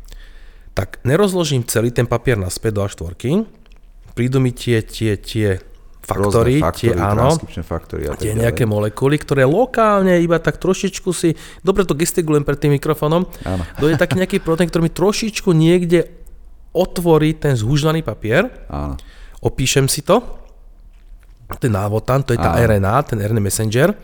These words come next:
Speaker 2: Áno.
Speaker 1: Ten odíde preč a zas to skrknem na-, naspäť.
Speaker 2: Áno.
Speaker 1: A epigenetika je taká,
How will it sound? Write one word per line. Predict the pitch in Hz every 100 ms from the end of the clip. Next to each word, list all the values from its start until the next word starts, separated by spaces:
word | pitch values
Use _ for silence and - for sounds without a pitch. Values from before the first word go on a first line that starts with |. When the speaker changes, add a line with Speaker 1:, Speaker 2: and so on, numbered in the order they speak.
| -
Speaker 2:
Áno. | - 78 73 - - -
Speaker 1:
Ten | -
odíde | 127 151 160
preč | 123 139 -
a | 170
zas | 160 233
to | -
skrknem | - - 165 160 143
na-, | 127
naspäť. | 131 120 - - -
Speaker 2:
Áno. | - 73 - - -
Speaker 1:
A | 117
epigenetika | - - 196 180 170 170 165 180 214 240 - - -
je | 127 127
taká, | - 98 - 113 160 208